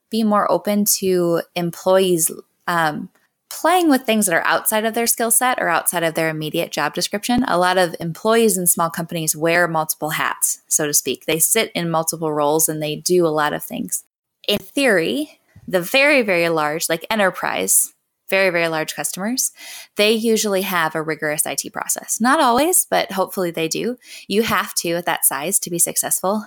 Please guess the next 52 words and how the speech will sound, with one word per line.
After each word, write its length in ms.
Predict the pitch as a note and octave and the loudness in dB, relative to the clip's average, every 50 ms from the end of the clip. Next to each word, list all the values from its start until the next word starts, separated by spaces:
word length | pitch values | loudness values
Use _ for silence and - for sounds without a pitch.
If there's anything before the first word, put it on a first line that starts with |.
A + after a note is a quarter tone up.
| - - | -8 -4
And 100 | G#3+ G3 | -2 0
so 140 | - F3+ E3+ | 0 2 0
in 80 | E3 | 0
the 100 | E3 E3+ | -2 -2
very, 280 | G3+ C4 D4 D4+ C#4+ A#3 | 0 2 2 4 2 2
very 180 | A3 G3 F3+ | 2 2 2
large 240 | E3+ E3 D#3+ D#3 D#3 | 2 2 2 0 0
implementations, 1000 | - F3 E3+ E3+ D#3+ D#3+ E3 E3 - D#3+ D#3+ - - D#3 D3+ D#3 E3 - - - - - - - - - - - - - _ _ _ _ _ | -2 -6 -6 -6 -4 -4 -4 -4 -4 -4 -4 -4 -4 -4 -6 -4 0 0 0 0 -2 -8 -14 -14 -14 -14 -16 -16 -20 -20 _ _ _ _ _
Power 260 | - - A3 A3 A3+ | -4 0 0 2 2
Apps 240 | A3+ G#3+ G#3+ - - | 2 2 0 0 -2
and 180 | G#3 F#3+ G3 - | -2 -4 -6 -8
Flow 520 | - - F3+ F3 F3 F3 F3+ F3 E3+ - | -6 -2 -2 0 0 2 2 0 0 -2
will 120 | - E3 F3+ | -2 0 0
either 200 | F3+ F3 E3+ E3 | 2 2 0 0
have 220 | F3 E3 D#3 D#3+ | 0 -2 -4 -4
very 300 | E3 D#3 D3+ D3 D3 D3+ | -2 -4 -2 -4 -4 -6
limited 500 | D#3+ D#3+ F#3 A3 B3 C#4+ C#4+ - E4 - | -6 -4 0 2 2 2 2 0 -2 -2
use 200 | D#4 D#4 D#4 - | 0 0 0 0
for 140 | - - C#4+ | 0 0 0
them 320 | D4 D4 D4+ D4 D4+ D4 - - _ | 2 2 2 2 2 2 0 0 _
or, 480 | - F#3 F#3 F3+ F3 F3 F3 E3+ - - | 0 2 4 4 4 4 4 2 2 0
um, 480 | - E3+ D#3+ D#3 D3 - - F#3+ F3+ - _ _ _ _ _ _ - _ | -2 -2 -2 -2 -2 -4 -4 -8 -10 -10 _ _ _ _ _ _ -10 _
maybe 300 | G3+ G#3 G#3+ G#3+ A3+ A3 | 0 0 0 2 2 0
it 160 | G3+ G3 - | 0 0 -2
might 140 | - F3+ - | -4 -4 -2
not 180 | - E3 E3+ - | -2 -4 -4 -4
get 160 | - - - | -8 -8 -4
used 220 | F3 E3+ - - | -4 -4 -2 -2
at 60 | - D3 | -2 -2
all. 280 | C3+ C3+ - A#3 - _ - | -2 -2 -2 -6 -6 _ 0
Or 80 | F#3+ | 2
maybe 240 | G3+ A3 A3 G#3+ A#3 | 4 4 4 4 4
they 160 | G#3+ A3 G#3 | 2 2 2
might 220 | G#3 G#3 G3 - - | 2 2 2 2 2
set 180 | - G#3+ G3+ | 2 2 2
up 100 | G3+ - | 2 2
some 180 | - - F#3 F#3 | 2 0 0 0
kind 160 | - F#3+ F#3 | 2 2 2
of 60 | F3 | 2
approval 380 | E3 E3 - - D#4 D#4 A3+ F3+ | 0 0 2 2 4 4 4 2
process 500 | - - C#3 D#3 - - - - - - | 2 0 0 0 0 -2 -2 -2 -4 -4
where 100 | E3 E3 | -4 -2
they 120 | E3 E3 | 0 0
let, 480 | D#3+ D#3+ E3 D#3+ D#3+ - - - - - _ _ _ _ _ _ _ _ | 2 2 2 2 0 -2 -4 -6 -8 -8 _ _ _ _ _ _ _ _
you 120 | - G3 F#3 | -4 -2 0
know, 300 | E3+ E3 E3 E3 D#3+ - - | 0 2 0 0 0 -2 -2
they 100 | - E3+ | -2 0
let 260 | E3 E3 E3 E3 - - - - | 2 2 2 0 0 -4 -4 -2
their 520 | F3+ F3 E3+ E3 E3 E3 E3 D#3+ D#3+ D#3+ - | 0 2 2 4 2 2 2 0 -2 -4 -6
users 420 | - E3+ F3 E3+ D#3+ E3 D#3+ D#3+ - | -4 0 0 0 2 2 0 2 0
submit 320 | - - E3 E3 D#3 - | 0 0 0 0 0 0
ideas, 640 | - D#3 D#3 D#3 E3 E3+ F#3 A3 C4 C#4+ C#4+ - - | 0 -2 -2 0 2 2 4 4 4 4 2 2 0